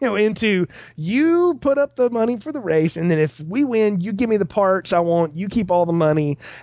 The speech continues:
and you also give me the boy," is what they ultimately work out on. Uh, he wants the boy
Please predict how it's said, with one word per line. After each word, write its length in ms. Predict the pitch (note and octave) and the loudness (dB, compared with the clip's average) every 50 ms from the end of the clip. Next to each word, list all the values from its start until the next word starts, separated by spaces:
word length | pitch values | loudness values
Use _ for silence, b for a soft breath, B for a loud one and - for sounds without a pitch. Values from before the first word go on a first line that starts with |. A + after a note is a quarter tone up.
| B | B
and 400 | B D3 D#3+ D#3+ D#3 D#3 D#3+ D#3+ | B 0 2 2 4 2 2 0
you 160 | D#3 F3+ G3+ G3 | 0 0 2 2
also 340 | G3 F#3+ - - G3 E3+ E3 | 2 2 0 0 0 0 0
give 180 | C#3+ D#3 F3 | 0 0 0
me 120 | F3 D#3+ D3 | 2 2 0
the 80 | C#3+ | 0
boy," 420 | C3+ A#2+ C3+ A#2 F#2+ D2+ C2 - - _ _ _ | -2 -4 -6 -6 -8 -10 -12 -16 -20 _ _ _
is 140 | - B2+ C#3 | -2 0 0
what 100 | D3 C#3 | 0 2
they 80 | D3 D3 | 2 2
ultimately 380 | D3+ D#3 D#3 D#3+ D#3+ C#3 C3+ | 2 2 2 0 -2 -2 -2
work 280 | B2+ B2 C#3 C3+ C3 - | 0 0 0 0 0 2
out 180 | C#3 B2 A#2+ A#2 | 2 2 2 2
on. 120 | G#2+ A2+ | 0 0
Uh, 80 | C3+ D3+ | 2 2
he 160 | E3 F3+ E3+ | 2 2 2
wants 220 | F3+ C4+ F4 C#4 | 0 0 -2 -2
the 100 | A3+ G#3 | -2 -2
boy 300 | D#3+ D#3+ G3 G3+ G3 F3+ | 0 0 2 2 2 2